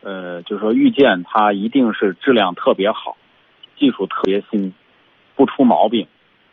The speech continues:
啊，这是不可能的。所以呢，对于领克这样的车呢，一定是先观望。你厂家吹得再好，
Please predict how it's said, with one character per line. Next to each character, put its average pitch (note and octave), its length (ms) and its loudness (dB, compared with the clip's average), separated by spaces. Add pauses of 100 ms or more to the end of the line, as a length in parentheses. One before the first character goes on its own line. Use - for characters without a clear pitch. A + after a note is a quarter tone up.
啊， E2+ 220 -10 (120)
这 C3 100 2
是 G2 300 -2 (120)
不 - 80 0
可 - 200 -2
能 D#2 240 -8
的。 G2+ 100 -2 (800)
所 C3+ 100 2
以 B2+ 60 4
呢， B2 140 4
对 D3+ 120 4
于 D3+ 100 6
领 A#2+ 200 0
克 E3 180 2
这 C#3+ 100 0
样 A#2 140 -2
的 F2+ 60 -12
车 - 180 -10
呢， G2+ 100 -12
一 G2 120 -12
定 C#3 180 -4
是 A2+ 80 -6
先 C3+ 220 -2
观 C#3 80 0
望。 B2 120 0 (840)
你 D#3+ 100 0
厂 A#2+ 240 0
家 C#3+ 140 4
吹 - 240 -4
得 D3+ 120 0
再 D#3 220 0
好， - 240 -20